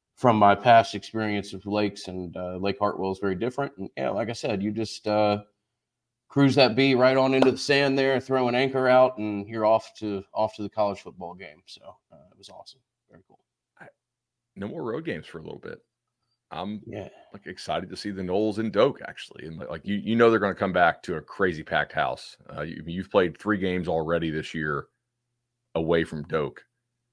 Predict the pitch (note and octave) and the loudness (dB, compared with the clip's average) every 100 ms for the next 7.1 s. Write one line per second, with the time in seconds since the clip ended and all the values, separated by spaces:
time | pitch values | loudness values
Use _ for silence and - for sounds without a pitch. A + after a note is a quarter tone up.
0 | _ _ _ _ _ _ _ _ _ - | _ _ _ _ _ _ _ _ _ -4
1 | F2+ F#2 D#2 F2 A2+ D#3 D#3 D3 B2 C#3 | -2 -4 -8 2 4 6 6 4 4 4
2 | G#2 G#2 B2+ F#2+ E2 E2 D#2+ - _ _ | 6 6 6 4 -2 -4 -8 -14 _ _
3 | _ _ F#2 F2+ F2+ F2+ E2 - G#2+ F#2+ | _ _ -6 -4 -2 -2 -2 -2 -4 -2
4 | F2+ D2+ - - - B2 A2 G2+ F2 G#2 | -4 -6 -16 -18 -6 -4 0 0 0 0
5 | G#2 F2 D#2+ E2 D#2+ - - _ _ _ | 2 0 -4 -6 -6 -8 -16 _ _ _
6 | _ - E2 F2+ G2+ E2+ G#2 G2 - F#2 | _ -6 -4 -2 -2 -2 -4 -4 -2 -2
7 | - | -2